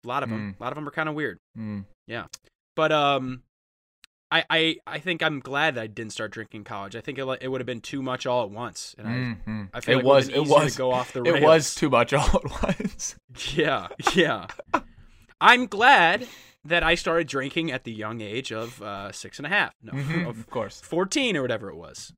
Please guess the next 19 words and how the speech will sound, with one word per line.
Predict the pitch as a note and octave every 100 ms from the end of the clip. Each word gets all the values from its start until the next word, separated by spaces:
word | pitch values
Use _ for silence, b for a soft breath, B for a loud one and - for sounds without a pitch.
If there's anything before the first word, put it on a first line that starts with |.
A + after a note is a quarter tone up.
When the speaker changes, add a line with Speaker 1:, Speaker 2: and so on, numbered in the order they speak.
| -
Speaker 2:
Uh, | A#2 A2+ G2
Speaker 1:
Um, |
Speaker 2:
actually, | F2 C3 - C#3
instead | A2 - D#3+
of, | C#3+ G#2+
uh, | G#2 G#2
my | G#2 G#2+
mother | A2+ G2+
breastfeeding | F#2 G#2 - B2+ B2
me, | B2 C3+
she | -
just, | G#2 G#2 - -
uh, | G2 E2 C#2+ _ _ _
hooked | - A#2+ -
me | A2
up | G#2+ -
to | - G2
a |
keg | - G2+ G#2 C#3